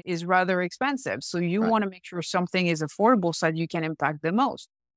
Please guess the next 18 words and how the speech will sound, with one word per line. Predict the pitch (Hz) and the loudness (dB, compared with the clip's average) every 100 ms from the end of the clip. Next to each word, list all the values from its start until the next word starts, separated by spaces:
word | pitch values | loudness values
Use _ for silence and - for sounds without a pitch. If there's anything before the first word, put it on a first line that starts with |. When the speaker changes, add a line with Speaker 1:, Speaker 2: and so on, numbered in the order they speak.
| _ _ | _ _
Speaker 1:
So | 208 | 2
this | 208 285 - | 4 4 6
is | 247 | 6
our | 190 | 6
BioFarm | 180 175 175 185 175 170 - | 6 4 4 2 2 2 0
platform. | 180 127 - 170 139 160 | 2 2 2 -2 0 0
And | 190 | 2
then | 277 349 | 4 6
we | 254 | 4
have | 202 | 2
the | 180 | 2
BioAlloy, | 175 175 170 151 139 135 98 - | 4 4 2 -2 -6 -6 -14 -16
which | 339 196 | -8 -6
is | 175 | 0
the | 180 | 0
ability | 160 214 220 220 | 4 4 4 0
to | - | -4
combine | - 175 160 151 151 | -4 0 4 4 2